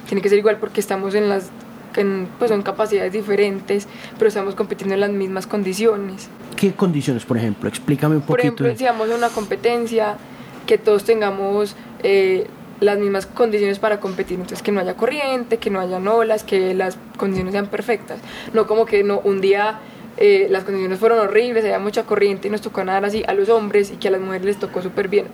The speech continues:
Speaker 1: Obviamente son cosas que no se pueden cambiar porque son naturales, pero pues uno sí ve diferencias cuando,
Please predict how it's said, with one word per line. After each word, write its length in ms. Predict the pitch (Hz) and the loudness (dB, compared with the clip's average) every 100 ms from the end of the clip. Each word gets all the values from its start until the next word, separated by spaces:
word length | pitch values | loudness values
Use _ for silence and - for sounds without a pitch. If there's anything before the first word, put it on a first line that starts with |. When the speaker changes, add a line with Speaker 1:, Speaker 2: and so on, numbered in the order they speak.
| - | -2
Speaker 1:
Obviamente 420 | 202 202 233 226 | 0 2 0 -2
son 140 | 226 | -2
cosas 240 | 214 220 214 | 0 0 0
que 120 | 202 | -2
no 140 | 190 | 0
se 80 | 190 | -2
pueden 220 | 185 214 | 0 0
cambiar 340 | 208 196 190 180 | 0 -2 -2 -2
porque 240 | 196 214 | -2 0
son 80 | 202 | 0
naturales, 500 | 214 214 247 214 202 - - - - - | 0 2 2 2 -2 -8 -18 -18 -18 -4
pero 180 | 220 202 | 0 2
pues 180 | 202 185 | 0 -4
uno 160 | 190 185 | -4 4
sí 120 | 202 | 6
ve 100 | 208 | 8
diferencias 600 | 208 202 208 190 180 190 | 6 4 -2 -2 -4 -4
cuando, 380 | 208 202 185 | -2 -2 -4